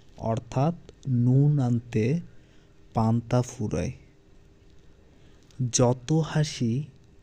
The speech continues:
তত কান্না। After sweet meat comes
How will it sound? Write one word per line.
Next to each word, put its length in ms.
তত 480
কান্না। 460
After 520
sweet 520
meat 460
comes 380